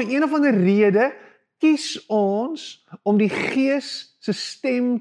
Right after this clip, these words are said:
te blus, die werking van die Heilige Gees te blus. Moenie die Gees blus nie, sê Paulus.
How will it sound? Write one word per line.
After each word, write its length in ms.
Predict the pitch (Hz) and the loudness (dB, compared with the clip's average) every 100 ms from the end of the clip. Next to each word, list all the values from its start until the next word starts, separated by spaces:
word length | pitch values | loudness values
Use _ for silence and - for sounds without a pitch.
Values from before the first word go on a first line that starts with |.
| 247 | -2
te 80 | |
blus, 680 | 156 151 185 247 381 - - - | 0 2 4 2 0 -8 -12 -2
die 100 | 185 135 | 0 0
werking 480 | 120 196 262 - 240 - | 2 2 2 0 -4 -2
van 160 | 214 | -2
die 60 | 185 | 2
Heilige 280 | 180 180 180 - | 2 0 -4 -8
Gees 380 | 240 233 240 - _ - _ - | -4 -2 -4 -6 _ -20 _ -2
te 80 | 165 | -2
blus. 440 | 123 151 226 403 - - - - - _ _ _ _ _ _ _ 220 | 2 4 4 2 -6 -12 -14 -18 -20 _ _ _ _ _ _ _ -20
Moenie 480 | - 160 156 370 415 | -14 -8 -6 -4 -4
die 80 | - | -2
Gees 280 | 156 143 123 | -4 -4 -2
blus 260 | 123 117 - | -4 -4 -10
nie, 100 | 120 | -10
sê 120 | 123 | -10
Paulus. 360 | - 120 - - | -8 -10 -10 -16